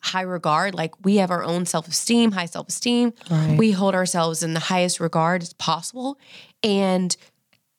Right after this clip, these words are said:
Speaker 1: we're not gonna settle for less. It's like,
Speaker 2: Right.
Speaker 1: "Oh, okay. So he says one thing and he does another. Okay, that's cool.
Speaker 2: Well,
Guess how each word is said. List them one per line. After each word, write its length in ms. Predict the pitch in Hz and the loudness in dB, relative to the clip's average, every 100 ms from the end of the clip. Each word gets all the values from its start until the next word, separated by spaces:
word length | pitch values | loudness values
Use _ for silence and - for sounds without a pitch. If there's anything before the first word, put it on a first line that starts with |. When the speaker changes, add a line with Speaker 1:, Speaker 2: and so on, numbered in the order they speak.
| - | -2
Speaker 1:
we're 160 | 208 262 | 2 2
not 160 | 427 | 2
gonna 120 | - 202 | 0 0
settle 280 | - 214 208 | 0 -2 -2
for 180 | - | -2
less. 380 | 180 240 330 185 | 0 0 -2 -4
It's 140 | - - | -8 -4
like, 240 | 196 160 | -2 -2
Speaker 2:
Right. 100 | 160 _ _ _ _ _ - | -6 _ _ _ _ _ -2
Speaker 1:
"Oh, 220 | 311 269 | 0 -2
okay. 280 | 415 - 370 | -4 -4 -4
So 140 | - 220 | -2 0
he 100 | 294 | 0
says 240 | 302 269 | 0 2
one 140 | 277 277 | 0 0
thing 240 | 339 339 - - - - | 0 -2 -6 -20 -12 -2
and 100 | 233 | 2
he 80 | 254 | 4
does 220 | 240 247 | 4 2
another. 340 | 226 202 262 466 - | 0 0 -4 -8 -6
Okay, 240 | - - 370 | -6 -6 -6
that's 180 | - - | -6 -4
cool. 240 | 285 370 - | -4 -4 -6
Speaker 2:
Well, 260 | 160 196 | -8 -8